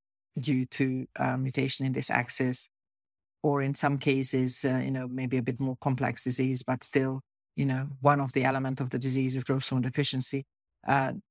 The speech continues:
they are free from some diseases such as cancer, and, uh,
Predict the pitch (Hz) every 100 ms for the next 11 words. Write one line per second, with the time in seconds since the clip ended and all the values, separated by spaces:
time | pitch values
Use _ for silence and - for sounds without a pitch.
0 | - 143 135 131 - 135 - - 147 143
1 | - 131 135 - - 139 143 135 127 127
2 | 127 143 151 127 123 123 - 127 127 131
3 | 135 - _ _ _ - - 131 139 131
4 | 139 135 131